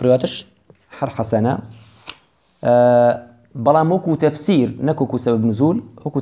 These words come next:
تەفسیر ئەم ئاەتەش ئیمامی بوخاری لە سەحیحەکەیە بە ژمارە چوار هەزار و شەشسە و حەفتا و چوار، حەدیثێکمان بۆ ڕوایەتەکە لە سەموڕەی کوڕی جوندوبۆ، خوا لێ ڕازی بێ، فەرمێ، پێغەمبەری خوا عەلەیهی سەڵات وەسەلام، ئە،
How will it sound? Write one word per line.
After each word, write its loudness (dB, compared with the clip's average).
تەفسیر -4
ئەم -2
ئاەتەش 0
ئیمامی 0
بوخاری 2
لە -6
سەحیحەکەیە -4
بە -4
ژمارە -2
چوار 0
هەزار -2
و -2
شەشسە -6
و -4
حەفتا -8
و -8
چوار، 2
حەدیثێکمان -4
بۆ 0
ڕوایەتەکە 0
لە 0
سەموڕەی 0
کوڕی 0
جوندوبۆ، 0
خوا 0
لێ 0
ڕازی -2
بێ، -2
فەرمێ، 0
پێغەمبەری 0
خوا 0
عەلەیهی -4
سەڵات 0
وەسەلام، 0
ئە، 4